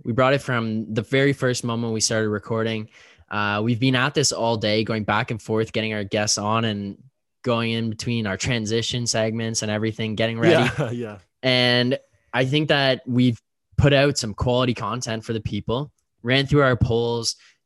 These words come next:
Speaker 1: discussed Christmas movies, discussed Christmas songs. Now we've done a this or that. It's been a good episode all around. We got friends on here.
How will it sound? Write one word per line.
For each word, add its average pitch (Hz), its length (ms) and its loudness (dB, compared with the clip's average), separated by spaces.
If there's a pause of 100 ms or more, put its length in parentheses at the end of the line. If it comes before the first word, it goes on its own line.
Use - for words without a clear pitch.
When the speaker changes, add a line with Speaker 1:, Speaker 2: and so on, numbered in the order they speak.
Speaker 1:
discussed 139 480 0
Christmas 113 420 -2
movies, 117 480 -2
discussed 135 480 -2
Christmas 117 400 -4
songs. 107 540 -2
Now 120 140 0
we've 147 140 0
done 135 160 0
a 123 80 -2
this 110 280 -2
or 110 80 -4
that. 98 320 -2 (840)
It's 127 180 -2
been 160 180 2
a 202 60 4
good 180 180 4
episode 180 340 2
all 180 180 2
around. 131 280 2
We 104 60 -4
got 113 200 -2
friends 131 440 -2
on 127 280 -2
here. 123 460 -2